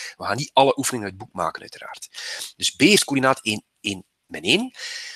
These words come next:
Dan pas ik mijn formule toe. Dus hoe moet ik dat doen? Ik moet, eh, één min nul doen, ik moet één min nul doen en ik moet min één min nul doen.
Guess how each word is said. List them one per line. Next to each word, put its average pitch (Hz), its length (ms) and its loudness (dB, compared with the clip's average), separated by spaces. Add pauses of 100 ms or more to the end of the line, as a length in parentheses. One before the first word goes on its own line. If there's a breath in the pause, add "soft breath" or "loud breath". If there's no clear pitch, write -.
(440 loud breath)
Dan 156 220 2
pas 160 200 6
ik - 100 -6
mijn 110 140 0
formule 101 440 0
toe. 254 340 -4 (280)
Dus - 160 0
hoe 120 80 0
moet 123 120 0
ik 101 80 -4
dat - 200 -6
doen? 196 280 -2 (340 loud breath)
Ik - 180 -6
moet, 131 260 2
eh, 104 120 0
één 139 360 4
min 95 160 6
nul 165 280 6
doen, 185 280 0
ik 101 100 -6
moet 101 260 -8
één 120 260 2
min 82 180 -6
nul 131 220 2
doen 110 160 -4
en 101 120 -2
ik 92 100 -6
moet - 260 -14
min 98 420 -2
één 117 240 4
min 131 220 2
nul 143 240 4
doen. 226 280 -4